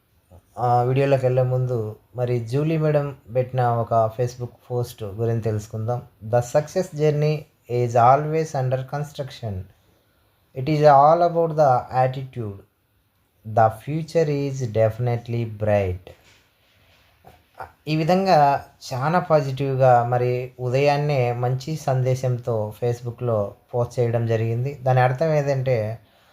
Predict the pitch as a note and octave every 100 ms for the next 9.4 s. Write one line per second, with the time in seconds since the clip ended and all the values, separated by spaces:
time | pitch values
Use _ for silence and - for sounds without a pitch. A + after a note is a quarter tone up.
0 | _ _ _ - D3 D3 G3+ F#3+ F3+ F3
1 | E3+ C#3 C3+ C3 C3+ C3+ A#2 A#2+ B2+ A#2+
2 | C3 C#3 C#3 C3+ C3 A#2+ A#2 A#2 A#2 A2+
3 | A#2 A#2 G#2 G#2+ - A#2 A2+ A2+ A2 A2+
4 | B2+ C3 C3 A2+ G#2+ - _ A#2+ A#2+ A2+
5 | A2+ B2 C#3+ C#3 C3 C3 B2+ B2 A2 -
6 | A2+ A2+ A2 A#2 A2+ G#2+ A2 G#2+ G2+ G#2+
7 | - _ _ _ _ _ _ _ _ -
8 | C3+ D#3+ D3+ E3+ E3 D3+ C3+ C3 C3+ C3+
9 | C3+ C3 A#2+ A2+